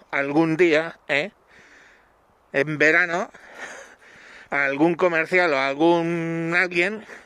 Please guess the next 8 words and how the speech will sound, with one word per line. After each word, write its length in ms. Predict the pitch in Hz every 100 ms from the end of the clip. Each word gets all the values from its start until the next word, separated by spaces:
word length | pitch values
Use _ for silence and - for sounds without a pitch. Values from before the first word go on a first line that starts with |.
| _ - - - -
con 180 | - 170
camiseta 560 | 160 147 143 175 170
blanca 380 | 165 170 175 165
de 160 | 170 160
tirantes 500 | 165 165 170 190 -
y 40 |
en 140 | 175 143
calzoncillos. 960 | 139 131 135 135 185 190 120 101 -